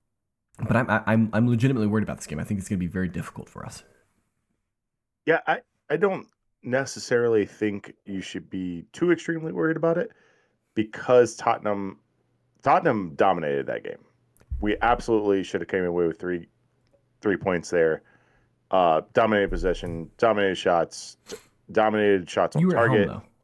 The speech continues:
Speaker 1: You were at home.
Speaker 2: We, we were abs-, we were giving it to 'em and couldn't,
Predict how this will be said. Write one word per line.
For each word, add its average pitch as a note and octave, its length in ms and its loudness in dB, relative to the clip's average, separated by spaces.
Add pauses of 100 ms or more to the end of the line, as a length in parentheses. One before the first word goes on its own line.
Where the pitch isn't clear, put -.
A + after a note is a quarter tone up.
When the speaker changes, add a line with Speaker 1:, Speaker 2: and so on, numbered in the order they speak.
Speaker 1:
You C3 120 -2
were B2+ 100 -2
at A2 60 -4
home. F2 220 -6 (360)
Speaker 2:
We, C#3+ 80 -2 (100)
we B2+ 180 2
were A#2+ 240 4
abs-, A2+ 300 0 (120)
we A#2 140 0
were G2 200 2 (160)
giving G#2+ 280 2
it F2 160 -6
to D#2+ 180 -4
'em C2 140 -14 (640)
and G2+ 180 0
couldn't, F#2 400 0